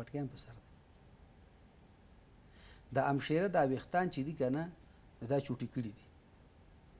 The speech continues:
او د ده خو چوټي هم نشته. د همشیره ویښتان چې دي، نو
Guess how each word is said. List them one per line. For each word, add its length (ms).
او 140
د 160
ده 60
خو 100
چوټي 280
هم 100
نشته. 300
د 20
همشیره 380
ویښتان 460
چې 160
دي، 100
نو 100